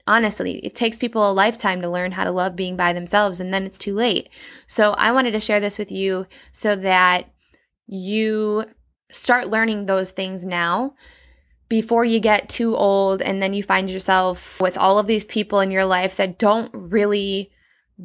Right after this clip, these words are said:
do much for you by being there. And then you look back and you're like, "Well, I really only have these friends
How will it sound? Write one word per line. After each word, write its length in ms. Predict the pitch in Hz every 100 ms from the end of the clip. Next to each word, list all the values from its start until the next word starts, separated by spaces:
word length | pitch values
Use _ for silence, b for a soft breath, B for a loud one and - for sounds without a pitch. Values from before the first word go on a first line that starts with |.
| 175
do 200 | 214 214
much 400 | 208 196 214 -
for 300 | - 185 180
you 220 | 196 214
by 200 | 196 190
being 400 | 180 175 180 208
there. 440 | 226 247 294 311 _ _ _ -
And 180 | 208 202
then 160 | 190
you 120 | 196
look 200 | 196 202
back 240 | 202 185 185
and 80 | 190
you're 120 | 185
like, 260 | 185 180
"Well, 100 | -
I 40 | 196
really 280 | 196 247 240
only 220 | 202 190
have 280 | 196 190 185
these 240 | 190 185
friends 500 | 220 214 196 180 175